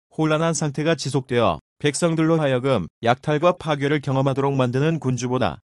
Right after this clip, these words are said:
아주 가끔 가혹한 행위를 하는 군주가 더 자비로운 것이기 때문입니다. 도에 넘친 인자함은 모든 사람들에게 해를 끼치지만 군주가 집행한 가혹한 조치들은 특정한 개인들에게만 해를 끼칠 것이기 때문입니다.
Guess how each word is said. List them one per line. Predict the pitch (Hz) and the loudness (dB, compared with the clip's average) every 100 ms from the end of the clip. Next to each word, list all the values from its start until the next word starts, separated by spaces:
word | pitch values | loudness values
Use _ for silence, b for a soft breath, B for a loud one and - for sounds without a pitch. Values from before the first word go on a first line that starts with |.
| - | -4
아주 | 110 113 | -2 -2
가끔 | 147 131 151 143 | -2 -2 -2 -2
가혹한 | 120 131 - 180 170 | 2 2 2 -2 0
행위를 | 156 147 151 | 0 0 0
하는 | 147 135 | -2 -2
군주가 | 135 120 123 98 73 - - | -2 -4 -2 -2 -2 -10 -6
더 | 135 156 | 2 2
자비로운 | - 147 151 147 | 2 -2 -2 -2
것이기 | 135 127 120 139 | -2 -4 -4 -4
때문입니다. | 139 120 110 95 85 80 - _ _ _ _ - | -2 -2 -4 -4 -4 -6 -12 _ _ _ _ -4
도에 | 127 139 | 0 2
넘친 | 139 120 - 147 | 2 -2 -4 -4
인자함은 | 85 113 127 143 156 147 85 | -2 -4 0 2 2 0 -2
모든 | 87 120 147 | -2 -2 -2
사람들에게 | 156 156 139 127 131 139 | -2 -2 -2 -2 0 0
해를 | 135 143 | 0 -2
끼치지만 | 139 120 131 110 117 90 67 _ _ | -2 -4 -4 -2 0 0 -6 _ _
군주가 | - 139 135 147 170 | -4 -2 0 0 0
집행한 | 139 - 165 165 | -2 -6 -4 0
가혹한 | 151 135 135 156 | 2 2 0 -2
조치들은 | 143 127 135 143 147 82 95 _ - | -2 -2 -2 0 0 -2 -12 _ -8
특정한 | 156 - 165 165 | -4 0 2 2
개인들에게만 | 139 139 139 131 131 135 143 | 0 0 0 0 0 0 0
해를 | 151 165 | 0 -2
끼칠 | 160 143 - 131 | 0 -4 -2 0
것이기 | 120 123 131 | 0 0 -2
때문입니다. | 139 131 113 92 85 80 | -2 -2 -2 -2 -4 -6